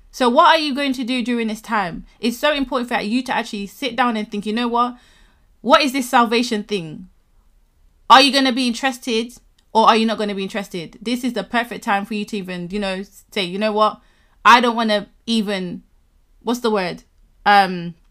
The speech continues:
basically, we all have the opportunity to be saved because Jesus already saved us. Now, are you gonna take that opportunity and seek God now, or you're gonna let the opportunity go past? Then when it's too late,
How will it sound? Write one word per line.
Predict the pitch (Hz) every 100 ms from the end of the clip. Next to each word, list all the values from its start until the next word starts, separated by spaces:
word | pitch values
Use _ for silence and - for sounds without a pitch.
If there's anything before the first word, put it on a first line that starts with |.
| _ _ _ _ _
basically, | 240 262 247 240 196
we | 208
all | 247
have | 277 254
the | 226
opportunity | 202 208 - 277 254 240 190 180 180
to | -
be | 196 214
saved | - 214 180
because | 180 - 214 190
Jesus | 247 240 226
already | 220 202 196
saved | - 254 233
us. | 175 - - - _ - _
Now, | - 233 214
are | 240
you | 285
gonna | 269 247
take | 240 311 302
that | 277
opportunity | 247 247 - 294 247 - 190 185 208 - _
and | 196 208 208 180 _ _
seek | - 311 311
God | 226 269 240
now, | 233 190 214 247 _ _
or | 247 247
you're | 233 226
gonna | 240
let | 233 269
the | 269
opportunity | 254 247 254 220 214
go | 226
past? | 220 214 175 196 _ - _
Then | 240 233
when | 277
it's | 254
too | 247 262 233
late, | 226 196 180